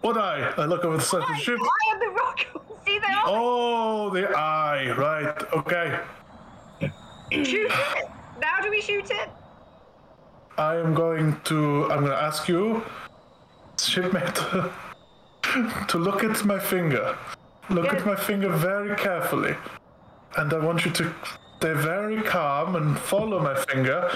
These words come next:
Speaker 1: as it disappears into the backdrop of my screen and moves back and forth. Are you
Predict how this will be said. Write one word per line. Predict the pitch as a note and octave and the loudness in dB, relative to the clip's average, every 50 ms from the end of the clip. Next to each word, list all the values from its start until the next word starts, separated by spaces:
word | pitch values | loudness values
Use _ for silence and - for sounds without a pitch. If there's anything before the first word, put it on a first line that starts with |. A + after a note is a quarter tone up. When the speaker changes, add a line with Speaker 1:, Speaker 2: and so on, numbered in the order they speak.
| - D3 C#3+ - | 2 0 0 2
Speaker 1:
as | D#3 E3 | 2 2
it | F3+ F3 | 2 2
disappears | A3+ B3 - - A3 - - A#3+ A#3+ A3+ G#3+ F#3 | 2 0 0 0 0 0 0 0 0 0 0 0
into | G3+ F#3 F#3 G#3+ | 0 2 2 2
the | G#3 G#3 | 2 2
backdrop | - A3+ A3 A3 - - - A3 G3+ G3 G3+ | 0 0 0 0 -2 -2 0 0 2 2 2
of | G3+ F3+ E3+ | 0 2 0
my | G3+ F#3+ | 0 -2
screen | F#3+ - - - A3 G#3 F#3+ E3 D3 C3+ C3+ C3 B2+ - - - - - - - | -2 -2 0 2 2 2 4 2 4 4 2 2 0 -2 -4 -4 -4 -6 -6 -2
and | - F3 E3 F3+ | 0 2 4 4
moves | F#3 G3+ G3+ F#3 F3+ | 4 4 4 2 2
back | - - G3+ G3 G3 G3+ G#3 | 0 0 0 0 0 0 0
and | G3+ G3 | 0 0
forth. | - - - G#3+ F3+ E3 D3+ - - - - F#4 F#4+ - - - - - - - - - - - - - - | 0 0 2 2 4 4 2 0 -2 0 0 -2 -2 -2 -10 -18 -20 -20 -20 -20 -20 -20 -20 -20 -12 -4 -2
Are | - F3+ G3 | 0 0 2
you | G#3+ A#3+ | 0 0